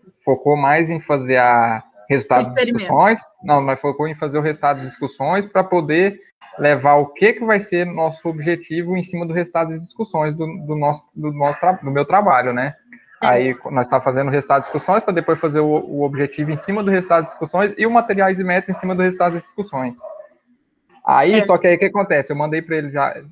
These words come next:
Speaker 1: já foi a primeira correção, eu fiz as correções, eu mandei pra ele. Aí eu acho que já tem umas quase duas semanas que eu, que eu passei pra ele, até hoje ele não me respondeu.
Speaker 2: Eu entendo, por um lado,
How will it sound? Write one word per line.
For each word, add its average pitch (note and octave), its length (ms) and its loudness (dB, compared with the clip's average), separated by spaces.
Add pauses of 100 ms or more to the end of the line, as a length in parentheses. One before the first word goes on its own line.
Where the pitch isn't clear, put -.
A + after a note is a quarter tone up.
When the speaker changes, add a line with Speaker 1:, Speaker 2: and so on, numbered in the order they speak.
(120)
Speaker 1:
já C3 140 -2
foi C#3+ 160 -4
a C#3 40 -8
primeira C3+ 300 -2
correção, C#3 500 -4
eu E3 120 0
fiz E3 260 -2
as E3 100 -6
correções, D3+ 460 -4
eu D#3 80 -2
mandei D#3 260 -4
pra F3+ 220 0
ele. C#3 180 0
Aí C#3 60 0
eu C#3+ 80 0
acho C#3+ 100 -10
que - 80 -16
já D3 80 -2
tem D#3+ 160 -8
umas C3+ 320 -6 (280)
quase C#3 240 2
duas F#3+ 160 0
semanas F4+ 440 -4
que - 120 -4
eu, D3 100 2 (560)
que - 80 -2
eu C3+ 160 6
passei C3+ 380 2
pra C3+ 200 2
ele, C3+ 200 0
até D3 200 0
hoje D3+ 140 2
ele E3 120 -2
não E3+ 60 -6
me F3 100 -4
respondeu. E3+ 580 -2 (520)
Speaker 2:
Eu F#4 120 0 (120)
entendo, E4 680 2
por B3+ 200 4
um A#3+ 160 2
lado, A#3+ 560 4